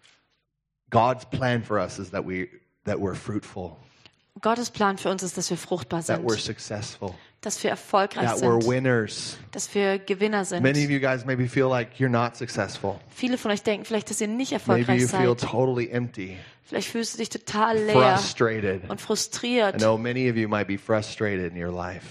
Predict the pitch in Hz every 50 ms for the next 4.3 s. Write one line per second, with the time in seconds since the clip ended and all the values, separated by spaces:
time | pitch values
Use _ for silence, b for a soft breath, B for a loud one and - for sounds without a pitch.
0 | - - - - 240 240 247 254 233 220 196 - - 185 180 - - 165 175 -
1 | 180 - - 190 180 180 175 - - 175 - - - 196 185 175 180 - 170 170
2 | 175 175 175 139 113 113 110 110 107 104 98 95 90 - 98 - - - 120 113
3 | 120 120 - 123 113 - - 107 98 - - 104 101 107 104 98 98 101 101 98
4 | 92 98 92 92 82